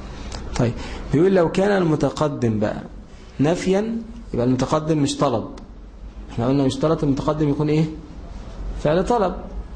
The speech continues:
ذاكر فعل طلب، ماشي؟ ائتني، تعالوا. طب لو كان المتقدم ده مش طلب بقى، يا إما نفي يا إما خبر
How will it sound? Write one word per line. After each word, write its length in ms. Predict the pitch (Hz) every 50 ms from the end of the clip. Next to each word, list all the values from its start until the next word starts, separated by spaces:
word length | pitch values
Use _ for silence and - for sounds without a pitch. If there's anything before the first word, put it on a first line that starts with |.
| - 131
ذاكر 680 | 113 120 135 147 147 139 127 - - 147 143 139 143 - 120 -
فعل 180 | - 127 131 127
طلب، 240 | 120 135 120 107 117 - - - - -
ماشي؟ 240 | 139 139 147 185 220 - - - - - - - - - - - - - - -
ائتني، 640 | - - - - - 135 135 131 135 135 131 135 131 -
تعالوا. 580 | - 120 104 117 127 127 127 127 127 123 123 127 147 - - - - -
طب 100 | - 135
لو 100 | 135 143
كان 160 | 143 180 180 196
المتقدم 520 | 190 180 165 170 - 190 180 196 185 175
ده 140 | 175 180 180
مش 140 | 175 147 -
طلب 320 | - 156 143 131 120 113
بقى، 220 | 113 104 - -
يا 120 | 113 127 147
إما 160 | 151 151 151
نفي 380 | 160 180 190 - - - - 131
يا 80 | 143
إما 140 | 151 151 147
خبر 340 | 131 - 143 127 113 110